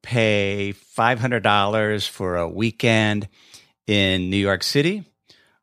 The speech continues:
or is it better to take that five hundred dollars and buy a new iPhone six? Now, better in terms of which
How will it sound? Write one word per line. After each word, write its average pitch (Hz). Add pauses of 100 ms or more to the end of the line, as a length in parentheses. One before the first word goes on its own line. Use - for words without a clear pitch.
or 101
is 92
it 92
better 120 (260)
to -
take 98
that 104
five 101
hundred 98
dollars 87
and 90
buy 90 (100)
a 92
new 90
iPhone 82
six? - (640)
Now, 95 (140)
better 117
in 113
terms 110
of 104
which 180